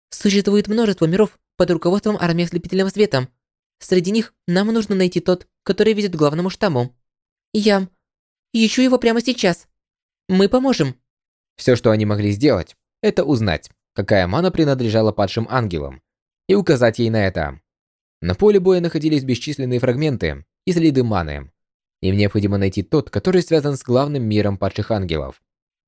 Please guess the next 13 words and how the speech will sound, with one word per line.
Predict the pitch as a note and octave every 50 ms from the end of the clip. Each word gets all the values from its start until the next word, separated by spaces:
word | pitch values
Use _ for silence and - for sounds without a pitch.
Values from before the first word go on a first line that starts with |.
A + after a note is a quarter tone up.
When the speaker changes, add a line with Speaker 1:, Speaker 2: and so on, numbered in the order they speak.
| _ _
Speaker 1:
Для | B3 G#3+ G#3+ A3+
начала | A3 A3+ A3+ - B3+ A3+ E3+ C#3 C#3+ - _ _ _ _ _ _ _ _
отправимся | - G#3+ - - - G#3 G3+ G#3 - -
сюда. | - B3 A3+ A#3 E3+ D3 D3 - _ _ _ _ _ _ _ _ _ _ _
Speaker 2:
Часть | _ - G#2 G2 - -
кристаллов | - G#2 G2+ - G#2 G2+ G2 G2 -
маны, | D3+ F3 E3 A#2+ A2
которые | - G#2 F2+ G#2 G2 F#2+ F#2+
крутились | - G#2 G2+ - G2+ G2 F#2 -
вокруг | G2 F#2+ G2+ A2 G#2
Кангмираи, | - G#2+ G#2 A2+ A#2+ C3 C3 A2 F2 E2 D#2 D2+ C#2 C2 - _ _ _ _ _ _ _
быстро | - G2 G2+ A#2 A#2 - A2 A2
полетели, | - A2+ G#2+ G#2+ A2 - E3+ C3+ F2+ D#2+ C#2+ C2 -